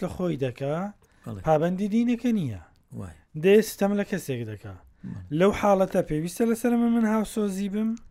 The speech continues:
Speaker 2: نابێ گومانە، یعنی باش ئەوانەی حدودەکان کە ئەو لە شەرع لە فقه هاتووە، خۆ حدودانە بۆ غەیری موسڵمان نییە.
Speaker 1: بەڵێ.
Speaker 2: ئەوەی موسڵمان، ئەگە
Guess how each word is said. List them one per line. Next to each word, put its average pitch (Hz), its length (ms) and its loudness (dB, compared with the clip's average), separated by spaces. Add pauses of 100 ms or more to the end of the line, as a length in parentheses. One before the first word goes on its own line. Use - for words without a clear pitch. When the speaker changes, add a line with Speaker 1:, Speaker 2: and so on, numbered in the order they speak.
(120)
Speaker 2:
نابێ 90 320 -4
گومانە، 90 400 -4
یعنی 95 160 -6 (480)
باش 104 260 2
ئەوانەی 101 360 2
حدودەکان 101 580 0 (120)
کە 101 80 -6 (220)
ئەو 95 120 2 (680)
لە 92 180 2
شەرع 92 220 0 (100)
لە 92 120 4
فقه - 240 -8
هاتووە، 104 360 2 (460)
خۆ 110 100 2 (160)
حدودانە 110 460 2
بۆ 123 140 0
غەیری 120 220 2
موسڵمان 110 400 0
نییە. 87 140 0 (400)
Speaker 1:
بەڵێ. 131 140 -10
Speaker 2:
ئەوەی 104 160 0
موسڵمان، 120 420 2
ئەگە 85 160 -6